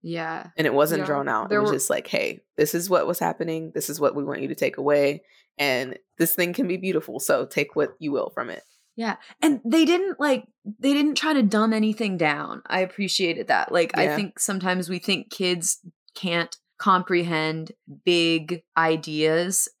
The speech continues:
Speaker 1: And I think, like, we don't give them enough credit.
Speaker 2: Yeah, for sure.
Speaker 3: Yeah. There were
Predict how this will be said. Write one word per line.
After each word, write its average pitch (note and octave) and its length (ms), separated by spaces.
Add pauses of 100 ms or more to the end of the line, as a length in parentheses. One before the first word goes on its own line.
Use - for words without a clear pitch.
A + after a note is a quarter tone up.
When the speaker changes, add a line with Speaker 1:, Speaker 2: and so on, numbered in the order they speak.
(180)
Speaker 1:
And D#3+ 480
I F3 140
think, G3+ 320
like, F3 220
we F3 120
don't E3 360
give D#3+ 180
them D#3+ 180
enough D#3 300
credit. - 360 (260)
Speaker 2:
Yeah, - 240 (240)
for F#3 120
sure. F3 300 (120)
Speaker 3:
Yeah. G3 260 (220)
There G#3 100
were G#3 300